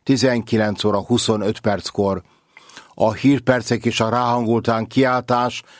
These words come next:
imádság a nemzetért kegyekről húsz órától. Szólj be a papnak.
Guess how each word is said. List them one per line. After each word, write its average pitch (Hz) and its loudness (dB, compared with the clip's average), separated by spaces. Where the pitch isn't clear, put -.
imádság 117 0
a 117 2
nemzetért 110 0
kegyekről 110 0
húsz 123 0
órától. 101 0
Szólj 127 0
be 117 2
a 113 2
papnak. 104 -2